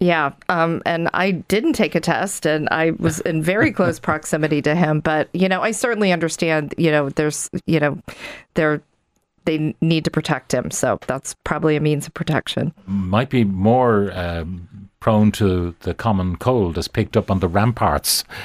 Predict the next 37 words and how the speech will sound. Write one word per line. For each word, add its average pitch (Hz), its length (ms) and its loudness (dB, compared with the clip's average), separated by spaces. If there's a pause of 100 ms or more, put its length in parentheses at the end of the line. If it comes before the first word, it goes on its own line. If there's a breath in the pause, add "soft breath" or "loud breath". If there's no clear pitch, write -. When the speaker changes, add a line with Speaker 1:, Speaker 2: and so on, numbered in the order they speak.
Speaker 2:
<laughs> - 280 -6
yesterday 117 720 0 (260 loud breath)
than, 98 300 2
uh, 87 200 4 (360 loud breath)
the 101 80 0
presence 104 400 0
of, 95 160 4
of 104 240 -4
covid. 98 220 -2
Anyway, 165 280 2
you're 139 120 2
looking 139 160 2
forward 147 300 2
to 135 180 4
the 127 160 2
address. 123 260 4
Do 160 100 2
you 151 40 4
think 202 280 2
it 143 240 2
will, 135 320 4 (400 loud breath)
uh, 117 140 -2
be, 113 600 4
um, 95 600 -4 (240)
a - 100 -6
ceremonial 104 680 4
address, 95 380 2
or 98 100 0
do 92 80 -2
you 95 80 2
think 104 220 -2
there 92 120 0
will 90 200 -2
be 85 720 -2 (120)
significant 98 680 0
political 87 400 0
messages? - 540 -4